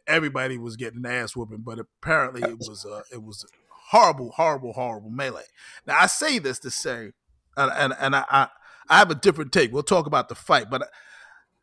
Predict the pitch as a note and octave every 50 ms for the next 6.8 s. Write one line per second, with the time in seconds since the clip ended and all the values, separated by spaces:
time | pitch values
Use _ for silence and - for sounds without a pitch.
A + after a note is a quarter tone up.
0 | _ _ _ _ _ C3+ F#3 A3 C#4 - - - C#4 C4+ B3 G3 E3+ D3+ F3+ G3
1 | G#3 G#3 G3+ F3+ D#3+ D3 D3 D3 C#3 C#3 D3 F3 G3+ A3 - D#3+ F#3 F3 - -
2 | - - - - F#3 G3+ G3 G3+ G3+ F#3+ - - - F#3 F#3 F#3 F#3 F#3 E3+ -
3 | G3+ G3 F#3+ G3 - - F3+ F3+ F3 - E3+ D#3+ - F3+ F3 E3+ E3 D3+ D#3 E3+
4 | D#3 - _ - E3+ D#3+ D3 - D3+ D3 C#3 C3 - - - D#3+ D#3+ D#3+ D3+ -
5 | - D#3 D3+ C#3+ C#3+ C#3 C#3 C#3 C3 C3 C3 C3 B2+ B2 A#2+ A2+ - - - D3+
6 | D3 D3 C#3+ D3 D3 C3 A2 A2 A2+ A2 - - D3+ C3+ B2